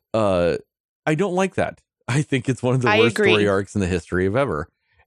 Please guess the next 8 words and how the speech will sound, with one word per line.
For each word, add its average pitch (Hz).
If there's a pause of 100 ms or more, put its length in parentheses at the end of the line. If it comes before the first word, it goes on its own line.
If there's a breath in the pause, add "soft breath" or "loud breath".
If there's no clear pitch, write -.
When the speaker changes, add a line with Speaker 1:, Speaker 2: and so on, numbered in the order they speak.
Speaker 1:
And 107
Speaker 2:
Totally 202
agree. 170 (460)
Speaker 1:
I 127
will 123
say 131
this, 135
though. 151